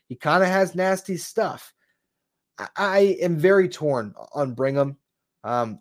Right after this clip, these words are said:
I think they keep him if there really is that option. Sometimes Fangraphs doesn't update those, those properly. If he has no options, I think he's gone. If he does still have an option remaining and you can you know, have him on your forty, have him compete for a job in spring training and put him in Syracuse to begin your year.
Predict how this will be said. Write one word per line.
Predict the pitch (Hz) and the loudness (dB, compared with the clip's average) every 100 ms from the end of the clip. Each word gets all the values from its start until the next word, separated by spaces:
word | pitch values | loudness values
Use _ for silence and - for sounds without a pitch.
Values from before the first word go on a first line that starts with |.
| - | -6
I | 165 185 | 2 2
think | - - 240 247 | 0 -4 -2 2
they | 214 185 | 2 2
keep | - 202 190 | 0 -4 0
him | 180 - | 0 0
if | 160 143 - | -2 -2 -2
there | 165 147 | 2 4
really | 151 160 156 | 4 4 2
is | 143 127 | 2 2
that | 131 | 2
option. | 117 98 - 104 | 2 0 -6 -8
Sometimes | 160 160 165 147 - | -6 -4 -2 -2 -2
Fangraphs | 139 131 131 127 120 _ _ - | -4 0 0 0 -2 _ _ -2
doesn't | 139 139 | -2 0
update | 131 127 123 120 | -2 0 -2 0
those, | 117 95 | -2 -6
those | - 120 117 | -2 -4 -2
properly. | - 113 117 120 117 113 _ _ | 0 0 0 -2 -2 -6 _ _
If | 123 | -10
he | 143 | 0
has | 165 202 202 | 6 6 6
no | 190 | 6
options, | 175 175 - 139 | 6 4 0 -2
I | 117 | -4
think | 131 - | -4 -8
he's | 117 95 | -10 -4
gone. | 113 120 120 - _ _ | 0 0 0 -6 _ _
If | - | -4
he | 147 | -4
does | 117 143 175 180 | 2 4 4 4
still | - 165 | -2 0
have | 160 | 2
an | 143 | 0
option | 131 135 127 139 | 0 -2 -4 -8
remaining | 127 113 110 104 107 101 _ _ | -6 -6 -6 -6 -8 -10 _ _
and | - 127 | -8 -4
you | 131 | -2
can | 139 123 113 104 _ _ | -2 -2 -4 -10 _ _
you | - | -8
know, | 98 98 - | -6 -6 -8
have | - 123 135 | 2 4 6
him | 160 | 4
on | 147 147 | 4 2
your | 147 | 0
forty, | - 139 131 131 127 | 0 0 0 -2 -4
have | 113 131 | -4 -6
him | 139 | -6
compete | - 127 143 139 | -10 -4 -6 -2
for | 147 | -2
a | 139 | 0
job | 131 127 127 | 2 0 0
in | |
spring | 120 131 127 | -8 -10 -10
training | 123 127 123 | -6 -6 -4
and | 110 - | -8 -6
put | 135 | -4
him | 135 | -2
in | 131 | -4
Syracuse | 123 127 123 120 120 | -4 -2 -2 -2 -6
to | 120 | -6
begin | 110 107 117 | -8 -4 -4
your | 117 113 | -4 -4
year. | 113 120 120 | -2 0 0